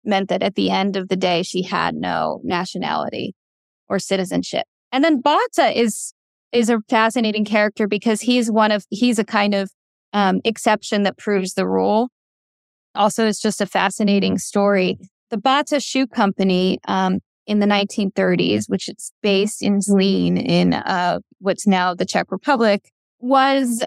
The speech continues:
uh, faced the problem of what to do with the, you know, an empire had collapsed, their market disappeared, and Czechoslovakia just didn't have enough people to, <laughs> enough feet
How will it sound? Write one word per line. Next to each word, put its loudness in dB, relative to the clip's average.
uh, 2
faced -2
the -8
problem 0
of -2
what 0
to 0
do 2
with -2
the, -2
you 0
know, 4
an 2
empire 2
had -2
collapsed, 0
their 0
market 0
disappeared, 0
and -4
Czechoslovakia 0
just 0
didn't 2
have 2
enough -2
people -2
to, 0
<laughs> -2
enough 2
feet -4